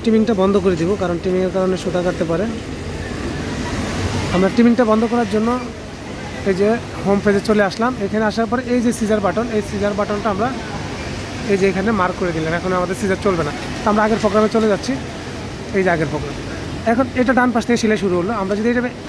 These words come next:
এইভাবে রাখি, তাহলে আমাদের বাম পাশ থেকে সেলাইটা শুরু হবে। এই দেখেন আমরা এখন যদি শুরু করি, প্রথম নিডলটা কিন্তু বাম পা-, বাম পাশ থেকে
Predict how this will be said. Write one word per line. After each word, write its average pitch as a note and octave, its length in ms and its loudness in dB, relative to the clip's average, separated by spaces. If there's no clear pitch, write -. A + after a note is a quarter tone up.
এইভাবে A#3 260 4
রাখি, A#3 200 0
তাহলে G#3+ 200 4
আমাদের G3 240 0
বাম G#3 180 4
পাশ F#3 140 0
থেকে F3+ 180 -2
সেলাইটা F3+ 340 0
শুরু D#3+ 180 0
হবে। C#3+ 140 -6
এই E3 120 4
দেখেন E3+ 200 2
আমরা F3 180 4
এখন G3 200 2
যদি G3+ 140 4
শুরু A#3 200 6
করি, G#3+ 200 6
প্রথম A3+ 280 4
নিডলটা A#3+ 300 4
কিন্তু B3 200 0
বাম A3+ 180 2
পা-, A3+ 160 -2
বাম G#3+ 240 2
পাশ G#3+ 200 0
থেকে A3 140 0